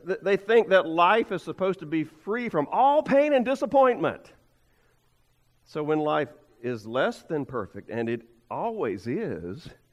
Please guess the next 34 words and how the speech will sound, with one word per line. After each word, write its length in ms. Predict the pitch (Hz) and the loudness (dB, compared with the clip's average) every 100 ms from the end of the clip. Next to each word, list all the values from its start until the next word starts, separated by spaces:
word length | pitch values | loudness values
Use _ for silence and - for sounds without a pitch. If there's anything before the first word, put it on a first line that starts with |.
| _ _ _ _ _ _ - | _ _ _ _ _ _ -12
they 100 | 127 | -10
focus 380 | 139 156 147 127 | -6 -8 -8 -8
on 120 | 131 | -6
the 80 | 127 | -4
negative, 480 | 143 151 101 80 82 _ - | -4 -6 -8 -12 -18 _ -10
miss 320 | 113 151 156 | -6 -6 -8
the 160 | - | -16
positive. 560 | 143 135 143 123 95 - _ _ _ _ _ _ _ _ _ _ _ _ _ _ - | -14 -16 -16 -16 -16 -20 _ _ _ _ _ _ _ _ _ _ _ _ _ _ -4
No 60 | |
matter 160 | 139 165 | -2 2
how 180 | 180 170 | 4 4
nice 440 | 165 185 226 208 | 8 8 8 6
something 440 | - 202 190 180 | 2 0 2 2
is, 440 | 190 190 117 82 - _ - | 4 2 0 -4 -20 _ -6
you 100 | 160 | 2
know, 180 | 160 127 127 | 2 0 -4
they 200 | 147 156 | 2 6
always 460 | 180 269 262 247 | 8 8 6 4
see 200 | - 247 | 2 -2
what's 240 | 233 247 180 | 4 4 4
wrong 340 | 214 220 190 | 6 8 6
with 160 | 143 95 | 2 -2
it. 180 | - - _ _ _ _ _ _ _ _ _ _ _ _ _ _ _ _ _ _ _ | -14 -20 _ _ _ _ _ _ _ _ _ _ _ _ _ _ _ _ _ _ _
Yeah, 240 | 202 262 226 | 8 10 12
I, 320 | 294 - - - _ _ _ | 8 2 -6 -12 _ _ _
my 320 | - 196 170 - | -2 0 0 -2
F 220 | 143 147 | -2 -2
one 220 | 123 135 | -2 -4
fifty 400 | 131 117 107 104 | -4 -6 -8 -10
is 100 | 127 | -10
a 60 | 92 | -10
nice 240 | 95 113 | -10 -10
truck, 300 | - - 117 95 | -12 -10 -10 -10
but 160 | 95 | -16